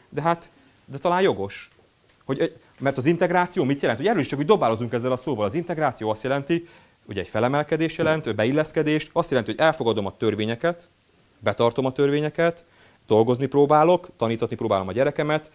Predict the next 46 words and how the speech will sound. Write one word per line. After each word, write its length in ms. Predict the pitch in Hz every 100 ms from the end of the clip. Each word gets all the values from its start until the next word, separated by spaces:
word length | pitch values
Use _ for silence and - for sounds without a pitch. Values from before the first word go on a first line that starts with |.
| _
elfogadom 440 | 113 98 104 104 110
azokat 320 | 104 104 107
az 80 | 113
alapvető 440 | 104 104 107 104
társadalmi 540 | 117 98 - 95 95 - _ -
szokásokat, 640 | - 131 113 98 104 92
normákat, 380 | 117 127 135 131
ami-, 180 | 131 127
amiben 280 | 131 127 131
az 100 | 131
adott 240 | 120 101 120
ország 420 | 123 - 131 127
él. 240 | 92 85 _ _ _ _ _ _ _ _ _ -
Akarja 300 | 135 151 165
ezt 100 | 170
a 40 | 165
cigányság 560 | 170 165 170 180 160
ő 60 | 170
szintén 440 | - 196 113 101
úgy 100 | 107
igazán 400 | 131 165 147 104
valójában, 500 | 113 147 190 131 104
vagy 80 | 110
a 60 | 110
többsége? 480 | 147 - 127 101 - -
Nem 180 | 262 262
vagyok 200 | 131 123
benne 200 | 139 139
biztos, 180 | 139 139
hogy 100 | 151
mindenki, 360 | 151 113 113
mivel 320 | 143 143 139 139 -
a 60 |
politika 440 | 123 208 208 135 131
az 120 | 123
elmúlt, 400 | 185 170 127 -
ö, 80 | 135
időszakban 440 | 165 151 135 120 135
mindig 260 | 196 131
felmentés 600 | - 165 147 127 113 107
adott, 220 | 113 139
és 100 | 127
állandóan 280 | - 175 139
a 60 | 123
kormányok 480 | 165 160 127 120 170
mindig 400 | 180 135 127